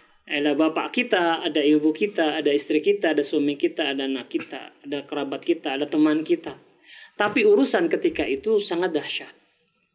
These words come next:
Ya, sehingga akhirnya boro-boro untuk memperhatikan orang lain.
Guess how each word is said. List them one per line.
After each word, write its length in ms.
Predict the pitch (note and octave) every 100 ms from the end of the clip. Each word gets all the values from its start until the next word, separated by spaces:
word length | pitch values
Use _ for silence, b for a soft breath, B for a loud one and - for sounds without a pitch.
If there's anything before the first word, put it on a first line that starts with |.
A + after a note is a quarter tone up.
| _
Ya, 320 | D3 E3 F3+ - B B B
sehingga 640 | - G3 F#3+ F#3+ B3+ C#4
akhirnya 720 | F#3 F3 A#3 C4 D4 G#3 C#4+ - -
boro-boro 800 | E3+ G3 G#3 G3 G#3 G#3+ C4 G#3
untuk 320 | G3+ G3+ A3+
memperhatikan 720 | A#3 F#3+ F3+ E3 E3+ G3+ G3+ G#3
orang 300 | D3 D3+ D3+
lain. 240 | C#3+ A#2+